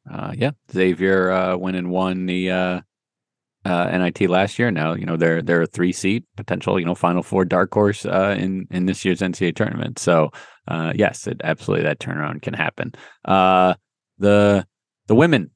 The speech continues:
the women drew, uh, a six seed in the N C A A tournament and will play eleven seed U N L V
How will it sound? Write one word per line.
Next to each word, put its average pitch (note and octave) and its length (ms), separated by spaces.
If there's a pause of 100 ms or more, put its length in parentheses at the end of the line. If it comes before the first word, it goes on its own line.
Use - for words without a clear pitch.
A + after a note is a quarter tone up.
(120)
the G2+ 80
women G#2 320
drew, G2+ 600
uh, F#2 560 (440)
a - 80
six - 300
seed D3 380
in F2+ 100
the E2+ 140
N A2 160
C G2 180
A F2+ 120
A - 20
tournament G2 480
and E2 240
will D#2+ 420 (240)
play E2+ 720 (100)
eleven F2 360
seed E2+ 340
U G2 160
N F#2+ 140
L F2 180
V A2+ 400